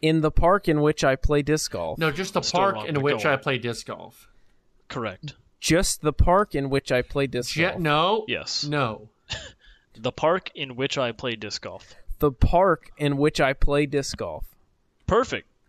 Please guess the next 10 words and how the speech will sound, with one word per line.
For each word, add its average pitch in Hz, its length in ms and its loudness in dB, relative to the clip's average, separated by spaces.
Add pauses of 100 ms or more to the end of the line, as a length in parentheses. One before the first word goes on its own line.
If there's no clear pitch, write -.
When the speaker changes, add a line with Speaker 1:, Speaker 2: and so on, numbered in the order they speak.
(120)
Speaker 3:
Yes, 139 220 0
Speaker 1:
The 139 120 4
Speaker 3:
what 156 120 2
Speaker 1:
r-, 165 40 2
Speaker 3:
happens 123 300 -4
there? 98 240 -10
Speaker 1:
the 143 200 2
rain 151 520 2
in 156 300 0
Spain 120 640 -4